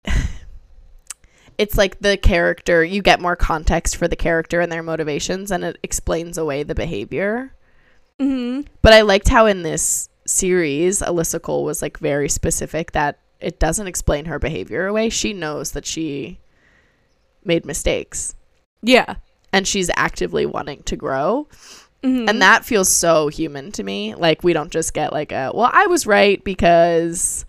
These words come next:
Speaker 2: Yeah.
Speaker 1: I have this anxiety and that anxiety and this ang-, whatever."
Speaker 2: Right.
Speaker 1: It's like, "No, I fucked up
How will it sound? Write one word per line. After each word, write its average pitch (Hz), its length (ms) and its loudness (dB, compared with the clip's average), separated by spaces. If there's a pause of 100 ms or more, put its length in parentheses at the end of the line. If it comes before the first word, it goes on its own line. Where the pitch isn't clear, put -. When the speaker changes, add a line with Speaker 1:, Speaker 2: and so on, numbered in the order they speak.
Speaker 2:
Yeah. 220 340 2
Speaker 1:
I - 80 2
have 262 160 4
this 370 180 2
anxiety 180 440 2
and 240 100 -2
that 269 140 6
anxiety 165 440 -2
and 190 100 -6
this 190 120 -4
ang-, 160 180 -8
whatever." 165 500 2
Speaker 2:
Right. 190 300 2 (220)
Speaker 1:
It's 196 200 2
like, 175 300 4
"No, 208 140 4
I 214 120 6
fucked 262 260 0
up 165 240 4